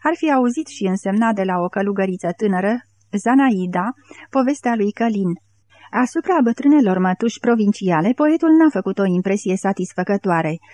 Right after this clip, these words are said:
Fie că demnele femei s-au speriat de ocupațiunea extravagantă pentru ele a poetului, fie că acesta, din maliție,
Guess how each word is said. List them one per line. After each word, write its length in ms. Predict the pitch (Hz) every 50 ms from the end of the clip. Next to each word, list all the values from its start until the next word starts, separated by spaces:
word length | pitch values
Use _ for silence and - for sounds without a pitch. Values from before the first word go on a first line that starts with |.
| - - - - _ -
Fie 200 | - 339 349 311
că 120 | - 220 196
demnele 380 | 196 202 208 202 190 180 180
femei 340 | 185 - 190 190 196 202 196
s-au 160 | - 185 185
speriat 480 | 196 - _ 196 190 196 208 214 226 214
de 240 | 185 190 185 175 -
ocupațiunea 1040 | - - 220 214 - 220 208 - - 185 202 202 - 208 208 240 254 220 190 180 - -
extravagantă 880 | - 220 240 - - 233 214 202 185 175 170 180 190 208 196 185 - 170 170
pentru 260 | - 170 180 - 185
ele 220 | 185 190 185 185
a 120 | 170 160 170
poetului, 580 | - 226 233 233 190 170 - 175 170 170 233 277 - - - - - - -
fie 240 | _ - 320 349 349 -
că 160 | - 247 220 -
acesta, 500 | 240 269 - - 156 175 - - 190 185
din 180 | 220 262 277
maliție, 580 | 269 262 233 196 170 170 - - 165 165 202